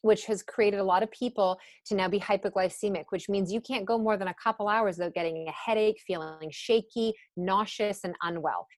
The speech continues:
If you have those symptoms, listen to what I'm saying. Breakfast, lunch, and dinner,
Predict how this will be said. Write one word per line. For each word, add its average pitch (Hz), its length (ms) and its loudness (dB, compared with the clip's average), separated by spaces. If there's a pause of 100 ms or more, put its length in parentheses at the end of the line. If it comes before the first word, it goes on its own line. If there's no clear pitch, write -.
(220)
If 190 140 -2
you 220 140 8
have 233 120 4
those 247 240 0
symptoms, 202 400 -2
listen 175 240 -2
to - 120 -8
what 175 120 0
I'm 170 140 -2
saying. 147 300 -10 (360)
Breakfast, 240 480 2
lunch, 254 240 0
and 262 100 -2
dinner, 190 380 0